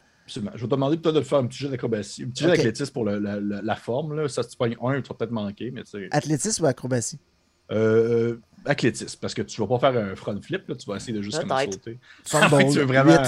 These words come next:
Speaker 2: Huit.
Speaker 1: Huit ?
Speaker 2: Ouais.
Speaker 1: Euh, je te dirais que tu, tu, je te, ce qui va se passer, c'est que tu vois que tu te rends presque, dans le sens que tu sautes, t'atterris pas sur la plateforme où est-ce qu'il est, t'atterris comme un niveau plus bas.
Speaker 2: Ok.
Speaker 1: Je te dirais que ça t'a comme coûté,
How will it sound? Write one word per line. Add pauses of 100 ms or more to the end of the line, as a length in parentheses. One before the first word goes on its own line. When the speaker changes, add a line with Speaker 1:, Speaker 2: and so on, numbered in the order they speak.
(920)
Speaker 2:
Huit.
Speaker 1:
Huit ? (1080)
Speaker 2:
Ouais. (140)
Speaker 1:
Euh, (260)
je
te
dirais
que
tu, (600)
tu,
je
te,
ce
qui
va
se
passer,
c'est
que
tu
vois
que
tu
te
rends (200)
presque,
dans
le
sens
que
tu
sautes, (400)
t'atterris
pas
sur
la
plateforme
où
est-ce
qu'il
est,
t'atterris
comme
un
niveau
plus
bas. (800)
Speaker 2:
Ok.
Speaker 1:
Je
te
dirais
que
ça
t'a
comme
coûté,